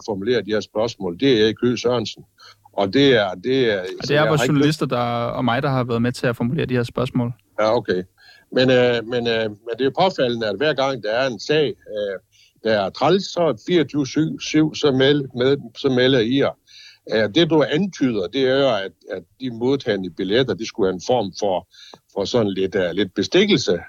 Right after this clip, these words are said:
Speaker 1: øh, og, og det, det har ingen
Speaker 2: Det siger jeg
Speaker 1: kommentar
Speaker 2: ikke.
Speaker 1: til.
Speaker 2: Det siger jeg ikke, Søren Smalbro. Jeg spørger bare, tror du, det handler om, fra teaterets side, når de giver jer billetter?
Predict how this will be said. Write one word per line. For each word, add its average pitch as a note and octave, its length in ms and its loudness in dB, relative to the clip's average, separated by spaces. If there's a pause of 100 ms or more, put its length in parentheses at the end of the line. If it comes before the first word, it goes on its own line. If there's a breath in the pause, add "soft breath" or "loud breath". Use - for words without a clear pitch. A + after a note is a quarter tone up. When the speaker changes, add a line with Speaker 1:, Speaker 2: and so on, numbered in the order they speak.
(120)
Speaker 1:
øh, F#2 340 2
og, G2+ 140 0 (160)
og G2 200 -2
det, A2 400 2 (360 soft breath)
det B2 120 -2
har A2 100 0
ingen A#2+ 140 2
Speaker 2:
Det G3 80 0
siger A3 160 2
jeg F#3+ 100 4
Speaker 1:
kommentar D3 60 2
Speaker 2:
ikke. D#3+ 120 -6
Speaker 1:
til. E3 140 -16
Speaker 2:
Det F3+ 100 -4
siger F3+ 200 0
jeg D3 100 2
ikke, D#3 100 -4
Søren C#3 160 0
Smalbro. C3 340 -4
Jeg C#3 140 0
spørger G3 220 0
bare, D#3 340 -2 (320)
tror G#3+ 260 0
du, C#3 120 -2
det C3 160 -2
handler D#3 280 0
om, D3 380 -2
fra C#3+ 100 -4
teaterets D#3+ 420 -4
side, C3+ 160 0
når C3 80 2
de B2+ 100 -2
giver D3+ 220 0
jer C3+ 280 2
billetter? C#3 480 0